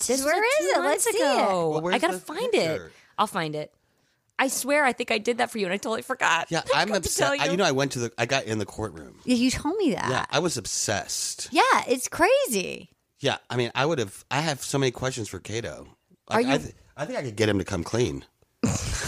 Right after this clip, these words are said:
Speaker 2: Kato?
Speaker 3: Yeah.
Speaker 2: Rumor has it,
Speaker 3: Go ahead.
Speaker 2: someone I know
Speaker 3: Say it.
Speaker 2: said they heard him once say,
Speaker 3: Go ahead.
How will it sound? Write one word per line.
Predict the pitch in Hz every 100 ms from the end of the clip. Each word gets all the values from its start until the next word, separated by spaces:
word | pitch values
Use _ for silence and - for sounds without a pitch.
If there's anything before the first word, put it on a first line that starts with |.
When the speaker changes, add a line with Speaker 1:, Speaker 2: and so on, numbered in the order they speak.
| 508 480 -
Speaker 2:
Kato? | 233 202 220 269 110
Speaker 3:
Yeah. | 131 127 - - - _
Speaker 2:
Rumor | - 240 294 339 359 349
has | 302 254 269
it, | 233 220 143
Speaker 3:
Go |
ahead. | 127 120 98
Speaker 2:
someone | 180 269 302 339 330 320
I | 285 269
know | 247 214 196 185 175
Speaker 3:
Say | 110 98
it. | 117 - - - _ _ _ _ _ _
Speaker 2:
said | - - 240
they | 240
heard | 247 254 240
him | 269 220
once | 208 196 190
say, | - - 196 175 165 156 147
Speaker 3:
Go | 95
ahead. | 98 82 101